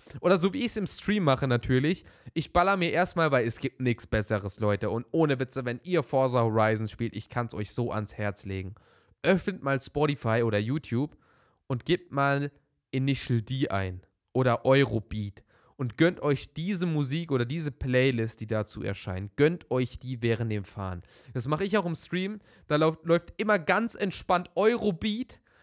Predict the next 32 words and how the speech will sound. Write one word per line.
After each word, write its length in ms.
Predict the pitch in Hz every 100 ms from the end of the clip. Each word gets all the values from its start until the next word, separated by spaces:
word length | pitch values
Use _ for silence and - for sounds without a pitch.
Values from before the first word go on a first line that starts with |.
| _ -
Dazu 580 | 165 208 - - 208 226
fa-, 260 | - 190
tunen 440 | - - 214 254 247
und 140 | 180
fahren 320 | - 175 208 208
wir 80 | 190
natürlich 300 | 180 202 -
die 100 | 160
feinsten 680 | - 160 185 220 - 190
Japaner. 680 | 156 139 - 156 135 139 175 _ _ _ _ _ _ _ _
Ich 140 | - -
fahre 140 | 156
jetzt 120 | 165
die 60 | 156
ganze 220 | 160 175
Zeit 120 | 185
schon 160 | - 165
mit 160 | 156 151
dem, 240 | 147 139 - - _ _ - 147
ähm, 520 | 143 143 135 127 120 _ - _
Subaru 840 | - 123 156 170 170 175 180 180 - -
Impreza 640 | 160 131 156 175 170 165
W 200 | 147 160
X 120 | 165 -
S 220 | 147 -
T 100 | 165
I 140 | 165
zweitausendvier 880 | - 147 143 135 143 - 180 220 254 _ - _ _ _ -
oder 240 | 160 151
mit 100 | 143
dem 100 | 139
Hatchback 760 | 135 165 - - 202 240 -